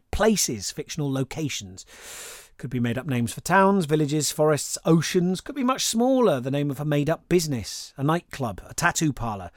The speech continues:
a soft play centre. Could be the name of a theme park, or the imaginary name of a street or road, or an invented planet or constellation in the night st-, sky.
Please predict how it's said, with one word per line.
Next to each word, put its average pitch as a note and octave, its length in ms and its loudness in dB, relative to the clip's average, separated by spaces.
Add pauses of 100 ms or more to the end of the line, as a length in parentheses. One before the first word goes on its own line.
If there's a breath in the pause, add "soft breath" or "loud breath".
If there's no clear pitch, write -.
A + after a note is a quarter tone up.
(260 loud breath)
a - 60 -6
soft - 280 2
play F#3 280 4
centre. A2+ 480 -2 (440 loud breath)
Could B2 200 -2
be B2+ 360 2 (640)
the A#2 80 -14
name C#3 200 2
of C#3+ 80 2
a D3+ 40 2
theme G#3+ 360 4
park, C3+ 420 0
or B2+ 160 0
the C3 100 2
imaginary C#3 440 0
name C#3+ 220 2
of C#3+ 100 0
a C#3 60 0
street G3 500 2
or C#3+ 120 2
road, D#3+ 400 4
or B2 140 0
an B2+ 60 0
invented C3+ 420 -2
planet G#3 420 2
or C#3+ 120 -4
constellation E3 580 -2
in F3 80 0
the F3 80 0
night F#3 260 0
st-, C#4+ 400 -4
sky. A3 360 6